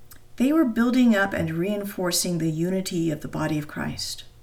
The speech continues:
There were a hundred and twenty men and women in that upper room. And for ten days, they waited and prayed and worshiped together. Theirs was a common goal and purpose,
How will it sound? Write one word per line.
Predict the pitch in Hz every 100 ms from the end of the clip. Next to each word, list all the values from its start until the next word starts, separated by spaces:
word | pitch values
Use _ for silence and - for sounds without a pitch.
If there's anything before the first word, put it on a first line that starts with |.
| - - - - - - - - - - - - -
There | 226
were | 233
a | 226
hundred | 277 349 330
and | 269 226
twenty | - 214 180 165
men | 170 185 202
and | 185 175
women | 170 147
in | 143 147
that | -
upper | - - 147
room. | 147 165 226 233 - - - - - - - - - -
And | -
for | -
ten | 160 - 339 349
days, | 302 180 160 165
they | 185
waited | 175 190 175 147 139
and | 160 151
prayed | - 175 147 147
and | 165 170
worshiped | 233 262 254 -
together. | 220 214 208 - - - - - - - - - - - - - - - - - - - - -
Theirs | 220 240 254 240
was | 214
a | 175
common | - 190 208 214
goal | 185 143 143
and | 156 160
purpose, | 175 - - - - -